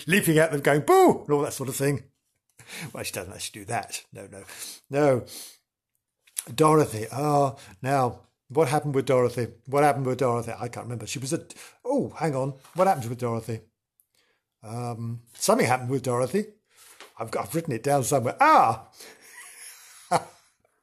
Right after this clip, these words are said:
Oh! Now, Dorothy, Sir John's daughter Dorothy. Now, this is a very romantic and tragic sta-,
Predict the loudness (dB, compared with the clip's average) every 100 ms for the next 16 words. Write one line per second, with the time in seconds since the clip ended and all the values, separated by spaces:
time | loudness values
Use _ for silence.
0 | _ _ _ -12 -4 -4 -4 -12 -12 -10
1 | 0 2 4 4 2 2 -2 -4 -10 -12
2 | -10 -10 -12 0 4 4 0 -12 _ _
3 | _ _ _ _ _ _ _ _ _ _
4 | _ _ -16 -2 4 6 6 0 -8 -10
5 | _ _ _ _ _ -12 -4 -2 -2 -2
6 | -2 -2 -4 -4 -8 -8 -10 -12 _ _
7 | _ _ _ 2 4 2 2 2 4 6
8 | 6 2 0 -4 -6 -6 -6 -2 -2 -2
9 | -8 -10 -10 -12 -16